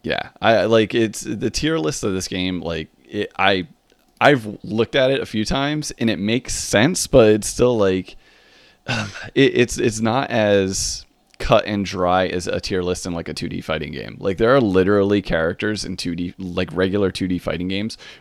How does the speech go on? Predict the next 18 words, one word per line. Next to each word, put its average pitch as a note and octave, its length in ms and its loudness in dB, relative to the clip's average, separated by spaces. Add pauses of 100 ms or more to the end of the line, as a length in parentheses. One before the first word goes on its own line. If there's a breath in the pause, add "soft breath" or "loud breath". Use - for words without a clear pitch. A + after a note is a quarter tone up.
or B2+ 100 0
even D3+ 180 -4
stuff C3 220 -6
like G#2+ 120 -2 (220)
Mortal G2 240 0
Kombat, F#2 320 0
like, F2+ 140 -4
eleven, E2+ 500 -4
which - 160 -8
is F#2 100 -8
a, F2 160 -2 (360)
technically, B2 440 -2
like, F#2+ 160 -4
a F2 60 -6
modern F2 480 -2
two F#2 200 -6
D F2 120 -8
fighter, F#2 440 -4